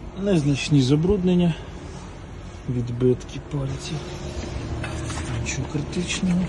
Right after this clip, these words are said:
Йдемо далі. Карта дверей.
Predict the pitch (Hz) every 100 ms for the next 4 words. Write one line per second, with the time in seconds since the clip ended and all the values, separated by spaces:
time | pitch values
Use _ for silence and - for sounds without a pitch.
0 | - - - - - - - 123 120 117
1 | 147 160 170 - - - - - - -
2 | - - - - - - - - - -
3 | - - - - - - - - - -
4 | - - - - - - - - - -
5 | - - - - - - - 117 110 101
6 | - 101 110 110 104